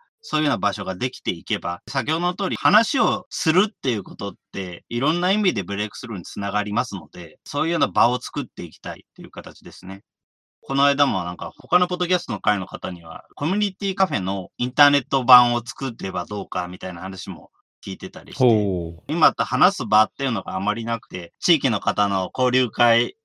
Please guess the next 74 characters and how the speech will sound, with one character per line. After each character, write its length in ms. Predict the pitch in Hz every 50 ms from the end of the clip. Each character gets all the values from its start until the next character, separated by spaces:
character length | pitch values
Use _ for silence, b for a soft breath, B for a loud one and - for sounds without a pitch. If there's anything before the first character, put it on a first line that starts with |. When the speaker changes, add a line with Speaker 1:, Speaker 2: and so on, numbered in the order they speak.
| _
Speaker 1:
を 320 | - 147 143 120 107 101 - - 98
Zoom 280 | 107 120 123 127 123 117
で 60 | 120
や 120 | 120 117 110
っ 20 |
て 120 | - 127
た 100 | 107 107
の 80 | 92 87
を 20 |
参 180 | - - 110 98
加 140 | - 101 95
し 60 | -
て 100 | - 101
き 60 | -
た 120 | - 104 92
ん 60 | 85
で 80 | 85
す 40 | - -
け 60 | 90
ど、 60 | 90
や 100 | 101 123
っ 40 | -
ぱ 100 | - -
り 40 | 143
そ 200 | - - 208 214
う 20 |
い 20 | 226
う 60 | 233
よ 60 | 240
う 20 | 226
な 120 | 170 117
場 140 | 95 101 98
所 120 | - 107
っ 60 | 101
て、 280 | - - 104 101 98 98
徐 180 | - 123 170 208
々 120 | 196 175
に 240 | 123 101 90 - _ _ _ _ _ _
地 160 | - - 190 202
域 140 | - 262
の 80 | 113 -
方 160 | - 92 95
も 220 | 90 87 85 80 _ _ _ _ _ _ _ _ _
発 200 | _ - 131 -
信 120 | - 160 127
で 120 | 104 113
き 100 | - 185
る 80 | 156 127
よ 60 | 98
う 20 |
に 40 | 90
な 100 | 104 120
っ 40 | 120
て 120 | - 92
は 120 | 90 87 -
き 100 | - -
て 120 | - 131
い 160 | 110 92 90
る 100 | 90 107
の 160 | 107 95 82 73
で、 100 | 92 92
や 100 | 87 -
っ 40 | - b b b b b b -
ぱ 120 | 160 147
そ 160 | - 170 170
う 40 | 170
い 40 | 170
う 20 | 185
よ 40 |
う 40 | 185
な 100 | 165 117
場 140 | 101 110 110
所 420 | - - 156 170 180 170 165 160
に 320 | 170 214 233 214 139 -